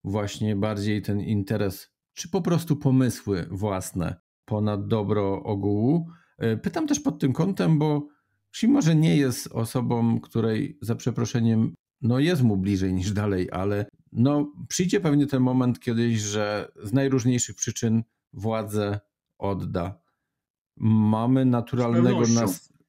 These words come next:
Speaker 1: tak, i mamy tego naturalnego następcę i będzie pewnego rodzaju kontynuacja, czy wydaje ci się, że trochę podobnie jak do niego może przyjść ktoś inny i znowu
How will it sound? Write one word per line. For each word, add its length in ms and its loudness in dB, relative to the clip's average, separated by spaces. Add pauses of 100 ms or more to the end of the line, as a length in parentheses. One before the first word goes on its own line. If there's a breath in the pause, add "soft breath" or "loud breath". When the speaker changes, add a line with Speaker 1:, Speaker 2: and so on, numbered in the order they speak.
(160)
Speaker 1:
tak, 380 -2
i 160 -2
mamy 300 4
tego 180 2
naturalnego 680 2
następcę 840 0
i 80 2
będzie 360 2
pewnego 400 0
rodzaju 540 0 (260 soft breath)
kontynuacja, 760 0
czy 160 0
wydaje 440 2
ci 160 -4
się, 140 0
że 140 2
trochę 280 -2
podobnie 480 2
jak 200 0
do 120 2
niego 460 0 (260)
może 380 4
przyjść 400 0
ktoś 640 -4 (220)
inny 500 2
i 220 0
znowu 640 2